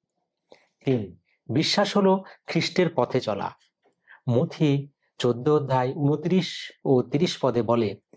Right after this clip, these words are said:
"তিনি বলিলেন, 'আইসো।' তাহাতে পিতর নৌকা হইতে নামিয়া জলের উপর দিয়া হাঁটিয়া যিশুর কাছে চলিলেন।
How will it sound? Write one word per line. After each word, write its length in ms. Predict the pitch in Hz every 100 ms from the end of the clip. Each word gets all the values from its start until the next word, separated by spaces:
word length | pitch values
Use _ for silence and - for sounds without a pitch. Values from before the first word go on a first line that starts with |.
| - -
"তিনি 180 | 175 180
বলিলেন, 500 | 147 131 143 127 98 - -
'আইসো।' 560 | - 123 139 - 107 - _ _ _ _ - -
তাহাতে 460 | 156 180 190 185 185 - -
পিতর 340 | 165 175 180
নৌকা 420 | 170 139 143 165
হইতে 420 | 156 175 165 160 156
নামিয়া 480 | 127 139 156 143
জলের 340 | 143 123 127 143
উপর 280 | 135 151 135
দিয়া 280 | 143 143 -
হাঁটিয়া 440 | - 135 143 151
যিশুর 340 | 139 131 156 139
কাছে 260 | 135 196
চলিলেন। 440 | 202 120 107 90